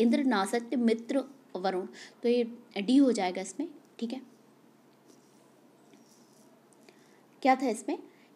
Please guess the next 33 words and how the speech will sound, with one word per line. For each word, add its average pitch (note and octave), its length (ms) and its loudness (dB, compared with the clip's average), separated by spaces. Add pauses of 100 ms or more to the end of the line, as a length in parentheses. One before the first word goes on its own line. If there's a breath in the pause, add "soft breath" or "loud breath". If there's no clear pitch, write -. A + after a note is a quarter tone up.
एशिया E4+ 440 4 (160)
माइनर A#3 440 6
स्थित A#3 220 -2
बोगाज A3 360 2
कोई B3+ 220 2
से A#3 240 -2 (320 loud breath)
चौदहवीं A3+ 360 6
शताब्दी A#3 420 4
ईसा B3+ 220 2
पूर्व C4 320 4
के C#4+ 120 0
कुछ D4+ 260 -2
अभिलेख B3 340 4
मिले A#3 200 4
हैं। A3+ 300 -6
इनमें B3+ 320 6
ऐसे A3+ 240 6
राजाओं C4 360 4
का C4 100 2
उल्लेख A#3+ 340 6
आया G3+ 200 0
है A#3 240 -4
जिनके C4+ 320 6
नाम A3 260 2 (120)
आर्यों A3 300 4
जैसे G3 380 0
थे, - 120 -8 (340 loud breath)
जो C4 100 2
संधियों C4+ 440 6
के D#4 120 0
साक्षी G3 440 0
और D4+ 120 2
राजा B3+ 480 2